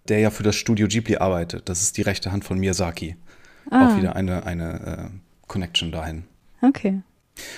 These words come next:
Speaker 1: Und eine Sache, die ich noch sagen möchte über die Live-Action-Filme von Anno.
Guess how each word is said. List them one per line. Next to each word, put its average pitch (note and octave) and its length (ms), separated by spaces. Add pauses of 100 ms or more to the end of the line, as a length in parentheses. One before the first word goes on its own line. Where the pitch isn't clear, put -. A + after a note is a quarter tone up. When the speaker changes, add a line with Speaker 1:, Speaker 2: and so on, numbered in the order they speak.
(140)
Speaker 1:
Und A#2 320
eine C#3+ 200
Sache, C#3+ 220
die B2+ 100
ich B2+ 100
noch B2 120
sagen A2+ 240
möchte G#2+ 240
über G2+ 260
die F#2+ 160
Live-Action-Filme F#2 960
von E2+ 440 (440)
Anno. F2 340